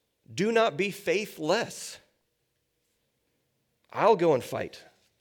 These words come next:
this giant defiant." Verse thirty-three, when Saul said to David, then Saul said to David,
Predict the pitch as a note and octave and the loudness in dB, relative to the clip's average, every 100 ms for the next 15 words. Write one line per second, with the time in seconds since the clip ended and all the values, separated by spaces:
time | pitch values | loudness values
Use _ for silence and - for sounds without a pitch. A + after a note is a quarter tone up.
0 | _ A#2 G#2 - A#2+ A2+ G2+ - - - | _ -10 -8 -6 -4 -2 -4 -10 -20 -16
1 | A#2+ - G#2+ G2+ F2 - - _ _ _ | -12 -10 -8 -8 -10 -16 -20 _ _ _
2 | - - _ _ _ _ _ _ _ _ | -20 -20 _ _ _ _ _ _ _ _
3 | _ _ _ - A#2 G#2+ - A#2 G#2+ - | _ _ _ -12 -8 -8 -6 -8 -8 -6
4 | G#2 F#2+ F2+ _ _ _ _ _ - - | -4 -6 -10 _ _ _ _ _ -20 -14
5 | G2 - B2+ A#2+ - A2+ G2+ A2 G#2+ E2+ | -12 -2 0 0 0 -4 0 2 2 -2
6 | - _ _ _ _ _ _ _ - - | -12 _ _ _ _ _ _ _ -20 -10
7 | A2+ A#2+ A#2 - G#2+ G#2 A#2 F#2+ F#2+ G#2+ | -2 -2 0 0 0 0 -2 -2 0 0
8 | F#2+ - | -2 -10